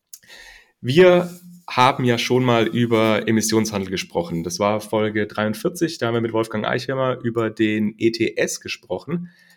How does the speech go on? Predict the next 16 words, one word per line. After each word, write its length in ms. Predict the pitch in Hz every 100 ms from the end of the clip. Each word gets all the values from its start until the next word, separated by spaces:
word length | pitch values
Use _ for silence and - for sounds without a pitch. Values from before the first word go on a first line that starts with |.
| _ -
Aber 640 | 117 117 117 113 107 104
heute 360 | 135 170 127 127
soll 160 | 117
es 80 | 113
jetzt 140 | 110
nicht 300 | 127 160 - -
um 480 | 123 117 113 107 -
diesen 800 | 107 104 104 104 104 - - _
Emissionshandelsmarkt 920 | - 113 131 135 113 104 - 107 170
gehen, 220 | - 147 160 - - -
sondern 500 | - 117 123 123 120
um 160 | 120 113
das 120 | 110
Thema 260 | 117 110 107
von 280 | - 104 98
freiwilligen 760 | - - 101 110 98 90 87